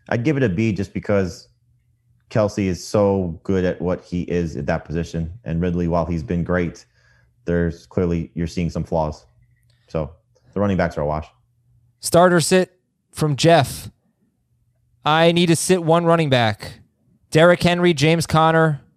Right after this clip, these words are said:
Speaker 2: Robinson, Mike Davis. This is non-P P R. Who are you sitting? Henry, Conner, Robinson, Davis.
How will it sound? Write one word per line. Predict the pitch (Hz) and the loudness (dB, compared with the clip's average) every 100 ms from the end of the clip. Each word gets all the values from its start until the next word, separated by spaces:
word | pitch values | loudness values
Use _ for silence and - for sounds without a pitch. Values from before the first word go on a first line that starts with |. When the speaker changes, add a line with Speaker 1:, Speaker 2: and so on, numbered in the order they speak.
| _ _ _ _ _ _ _ _ | _ _ _ _ _ _ _ _
Speaker 2:
Robinson, | 147 151 165 160 - 170 147 | 2 4 4 2 2 0 2
Mike | 147 139 | 0 2
Davis. | 143 139 110 - | 2 2 0 -4
This | 113 | -4
is | 113 | -4
non-P | 117 127 143 151 147 143 | -2 0 0 0 -2 -2
P | 135 | 2
R. | 127 104 98 | 2 2 -2
Who | 131 | -2
are | 139 | 0
you | 139 | 0
sitting? | - 117 107 | 0 -2 -2
Henry, | 143 151 147 | 0 2 0
Conner, | 143 143 143 135 | 0 2 2 2
Robinson, | 127 131 131 123 110 | 2 2 -2 -6 -4
Davis. | 104 92 - - | -6 -8 -8 -10